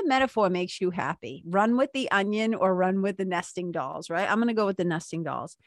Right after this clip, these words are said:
But at the center, you have this unchanging self, the eternal self. And then layered on top of those things, right? So I always say, you know, we come into the world, we are so innocent, we are so full of wonder,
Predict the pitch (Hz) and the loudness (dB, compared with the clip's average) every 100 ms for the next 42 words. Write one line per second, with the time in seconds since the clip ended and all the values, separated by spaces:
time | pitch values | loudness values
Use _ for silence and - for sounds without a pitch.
0 | - - - 233 240 330 - 285 262 226 | -20 -14 0 2 2 0 -2 -2 0 0
1 | 180 180 196 202 185 185 - 220 240 - | 0 0 0 -2 -2 -4 -2 0 0 0
2 | 214 202 180 170 165 151 139 143 - 208 | -2 0 0 -2 -4 -6 -6 -6 -10 -8
3 | 214 - - 240 214 190 - - - - | -8 -10 -6 -4 -2 -4 -6 -8 -10 -14
4 | _ _ _ _ _ _ _ _ _ _ | _ _ _ _ _ _ _ _ _ _
5 | _ _ - - 226 233 226 214 220 254 | _ _ -20 -2 4 4 4 4 6 8
6 | 294 277 240 226 - 240 254 240 196 180 | 8 6 4 0 -4 -2 -2 0 0 0
7 | 160 - 147 143 156 196 220 285 311 339 | 0 -4 -8 -8 -6 -2 -2 0 0 0
8 | 277 202 185 196 214 - 302 339 330 240 | 2 2 2 0 -2 0 2 2 0 0
9 | 214 160 147 143 135 - _ _ _ _ | 0 0 -2 -4 -8 -12 _ _ _ _
10 | _ 190 247 247 233 - 320 330 240 220 | _ 0 4 4 2 2 4 4 2 2
11 | 190 151 151 - _ _ _ _ _ _ | 0 -6 -10 -12 _ _ _ _ _ _
12 | - 220 226 220 294 311 285 285 262 214 | -4 2 4 4 4 4 4 4 6 4
13 | 185 180 170 147 123 185 | 2 2 0 -4 -6 -8